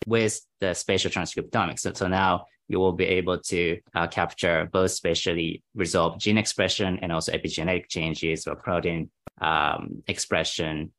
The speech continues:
or, you know, the transcription factor binding and, and so on. So maybe in, in, within a few years, uh, such type of application can be possible in plant tissue, which will be quite exciting.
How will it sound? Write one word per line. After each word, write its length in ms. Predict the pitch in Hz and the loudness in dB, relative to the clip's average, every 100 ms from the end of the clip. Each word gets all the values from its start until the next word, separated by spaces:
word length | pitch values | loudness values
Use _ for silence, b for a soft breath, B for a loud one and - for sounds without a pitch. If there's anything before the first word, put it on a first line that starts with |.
| - - | -8 0
or, 380 | 90 85 80 - | 4 6 4 2
you 100 | 82 | 2
know, 180 | 80 | 0
the 100 | 78 | 0
transcription 480 | 80 85 - 82 87 | -2 -2 -2 -2 0
factor 320 | 98 85 - | 0 0 0
binding 680 | 82 85 80 80 82 80 95 _ - - | 0 2 2 2 2 0 -6 _ -12 -4
and, 180 | 85 | -2
and 200 | 87 82 | -2 -4
so 180 | - 80 | -2 0
on. 380 | 76 82 - 113 _ _ - _ _ _ | 0 0 -4 -8 _ _ -18 _ _ _
So 540 | - 101 92 90 - 87 - | 4 8 8 6 2 -8 -8
maybe 540 | 98 120 117 104 98 | 4 6 8 8 6
in, 200 | 101 104 | 4 0
in, 220 | 110 104 - - | 0 -4 -4 -2
within 360 | 107 104 101 95 | 2 4 4 2
a 40 | |
few 240 | - 104 | 0 2
years, 480 | 98 107 95 87 - _ - _ - | 4 6 6 4 0 _ -20 _ -2
uh, 320 | 95 90 - | 2 2 0
such 320 | - 92 - - - | 0 -2 -2 -8 -2
type 160 | 95 | 2
of 80 | 85 | 4
application 640 | 87 82 85 87 85 87 | 2 2 -2 0 0 0
can 160 | 82 78 | -4 -2
be 80 | 78 | -2
possible 480 | - 80 - 78 76 | 0 0 0 -2 -2
in 140 | 78 | -2
plant 380 | - 87 76 73 | -2 -2 -2 -4
tissue, 380 | 80 - - - | -8 -8 -10 -8
which 180 | - - | -6 -6
will 80 | 82 | -6
be 160 | 82 | -6
quite 260 | - 82 - _ - | -4 -6 -6 _ -16
exciting. 500 | - - 85 78 - | -12 -4 -2 -2 -4